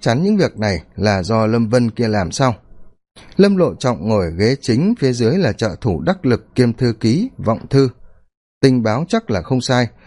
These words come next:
Tối hôm qua trong khu nhà Hàn gia ở Phần Giang, tất cả thành viên chủ chốt của Hàn gia đều bị đánh gãy chân, ngay cả gia chủ Hàn Nghiệt cũng chịu chung số phận. Hàn Tranh Cao thì bị đánh trọng thương.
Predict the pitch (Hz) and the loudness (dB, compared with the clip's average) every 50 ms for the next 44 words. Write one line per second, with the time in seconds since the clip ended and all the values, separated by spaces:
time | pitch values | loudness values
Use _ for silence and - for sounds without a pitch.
0 | - - _ - - 165 202 226 196 185 - 175 170 170 - 190 180 185 196 190 | -20 -20 _ 0 2 2 2 2 0 -2 -2 -2 -2 -2 -4 -4 -4 -2 0 0
1 | 175 151 135 113 113 117 110 110 107 131 165 160 131 101 - - 101 92 85 80 | 2 2 0 0 0 0 0 0 0 0 0 0 0 -2 -2 -2 -2 -2 0 0
2 | 110 117 117 117 - - 208 - - 123 101 - 110 98 92 95 123 120 113 - | 0 0 0 0 -2 -2 -4 -2 0 0 0 0 0 -2 0 0 0 0 0 0
3 | - 117 92 80 - 180 190 208 - 123 107 110 98 87 78 85 110 113 113 113 | -2 -2 -2 -2 0 0 0 0 0 -2 -2 -2 -2 -2 -2 0 0 0 0 0
4 | 110 107 98 85 90 82 92 98 113 139 139 147 170 190 185 - 151 139 117 - | 0 0 0 -2 -2 -2 0 0 0 2 2 0 0 0 0 0 0 0 0 -4
5 | - - - - - _ - 185 196 190 - 131 113 143 170 - - - 120 95 | -10 -20 -20 -20 -18 _ -2 0 0 2 2 0 0 0 0 -2 0 -2 -2 -2
6 | 90 110 110 110 104 107 107 104 98 - - 151 180 - 151 120 - - - 131 | 0 0 0 0 2 2 0 0 -2 -4 -6 -6 -4 0 0 -2 0 0 0 0
7 | 120 107 - 135 160 202 - 156 120 - - _ _ _ _ _ _ _ _ _ | 0 0 0 -2 -4 -2 0 0 -2 -2 -4 _ _ _ _ _ _ _ _ _
8 | - 139 139 139 - 185 185 180 185 180 175 170 170 165 - 120 98 104 95 - | 0 2 2 2 2 0 -2 0 0 0 0 0 0 -2 -2 -2 -2 -2 -2 -2
9 | 101 104 139 165 - - 131 - - - 135 139 139 127 | 0 0 0 0 0 0 -2 -2 -2 0 0 2 2 0